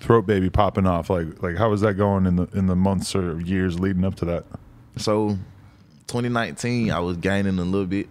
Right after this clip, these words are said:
Speaker 1: Mm-hmm.
Speaker 2: Um, but it was with a song called Time Right.
Speaker 1: Mm.
Speaker 2: But,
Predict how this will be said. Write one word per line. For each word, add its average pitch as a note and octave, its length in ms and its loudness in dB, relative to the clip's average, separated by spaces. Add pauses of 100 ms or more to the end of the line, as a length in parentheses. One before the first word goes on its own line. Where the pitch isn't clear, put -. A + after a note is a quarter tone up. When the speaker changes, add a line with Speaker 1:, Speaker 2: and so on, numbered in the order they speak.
(240)
Speaker 1:
Mm-hmm. G2+ 460 2
Speaker 2:
Um, G2 380 -2
but F2+ 280 -2 (1120)
it C3 80 0
was B2+ 180 2
with A#2+ 140 2
a G#2+ 60 -2
song A2 280 2
called G2+ 320 -2
Time A#2 360 0
Right. F#2+ 160 -2 (360)
Speaker 1:
Mm. F#2+ 300 0
Speaker 2:
But, G2 300 0